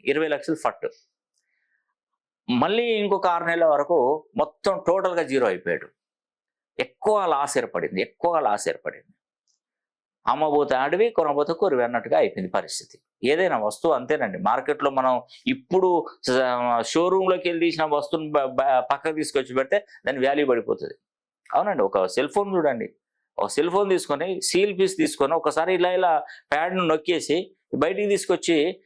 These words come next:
ఇది, ఆ, ఉన్న రేటు ఇవ్వండి ఇస్తారా, ఓ పది రూపాయలు తక్కువ ఇవ్వని ఇవ్వరు. దానికి సగానికి సగం పడిపోతుంది ధర. "లేదు, లేదు" ఇది అంటారు. అంతేనండి, అమ్మబోతే అడవి, కొనబోతే కొరివి అంటారు కదా.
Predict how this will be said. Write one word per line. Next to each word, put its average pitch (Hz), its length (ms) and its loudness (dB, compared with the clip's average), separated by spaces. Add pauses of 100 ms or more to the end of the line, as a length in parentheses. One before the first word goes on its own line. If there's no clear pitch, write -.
(120)
ఇది, 160 540 0 (200)
ఆ, 131 540 0 (320)
ఉన్న 160 220 0
రేటు 185 240 0
ఇవ్వండి 165 260 2
ఇస్తారా, 156 260 0
ఓ 151 100 -2
పది 151 180 0
రూపాయలు 180 260 0
తక్కువ 165 240 0
ఇవ్వని 160 180 0
ఇవ్వరు. 120 220 0
దానికి 143 240 -2
సగానికి 160 380 -2
సగం 165 220 -2
పడిపోతుంది 95 500 -4 (160)
ధర. 101 200 0 (360)
"లేదు, 156 180 2
లేదు" 147 220 0
ఇది 110 120 -2
అంటారు. 90 280 -6 (1200)
అంతేనండి, 147 360 0
అమ్మబోతే 165 440 2
అడవి, 165 200 2
కొనబోతే 160 420 0
కొరివి 147 280 2
అంటారు 117 220 -2
కదా. 92 180 -6